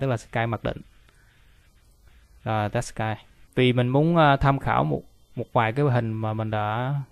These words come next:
xem trước đó, thì, à, thì mình muốn, à, diễn theo những cái, à, style, cái phong cách như thế này thì nó không có, không có may. Thì bạn nào muốn có may thì thêm H D R vào, còn không thì bạn có thể diễn Sky thì nó hoàn toàn không có chút may nào hết.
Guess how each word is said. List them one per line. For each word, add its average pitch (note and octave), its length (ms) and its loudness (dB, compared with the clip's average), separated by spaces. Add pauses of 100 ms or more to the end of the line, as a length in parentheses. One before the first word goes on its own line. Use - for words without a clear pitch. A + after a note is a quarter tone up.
(840)
xem B2+ 260 0
trước D3 160 -2
đó, C#3+ 340 2
thì, A#2+ 100 -4
à, G#2+ 220 -2
thì A2+ 140 -12
mình A2 120 -6
muốn, C3 180 -4
à, A#2 140 -2
diễn G#2+ 360 -6
theo B2+ 120 -4
những A#2+ 180 -6
cái, C3 220 -6
à, B2+ 420 -8 (1080)
style, A#2 340 -2
cái B2 80 -4
phong B2 140 -4
cách C3+ 180 -4
như B2+ 300 -4
thế B2 120 -6
này A2 220 -4 (320)
thì A#2 160 -10
nó B2+ 80 -4
không A#2+ 180 -4
có, C3 360 -4
không B2 120 -4
có C3 80 -4
may. B2 200 0 (1400)
Thì A2+ 120 -10
bạn A2 180 -4
nào A2 100 -2
muốn B2+ 180 -2
có D#3 100 -2
may C3+ 280 0
thì A#2 120 -2
thêm B2 220 -4
H C3 160 -2
D C#3 40 -4
R A#2 320 0
vào, A2 340 -2
còn G#2+ 160 -8
không A#2 220 -6
thì A2+ 140 -4
bạn A2+ 180 -6
có A#2+ 60 -6
thể A#2+ 100 -4
diễn A#2+ 220 -6
Sky A2+ 320 -4
thì A2 120 -6
nó A2+ 260 -6
hoàn A#2 360 -10
toàn G#2+ 220 -6
không A2+ 120 -8
có A#2+ 120 -6
chút C3+ 180 -8
may A2 160 -6
nào A2 100 -8
hết. B2 120 -6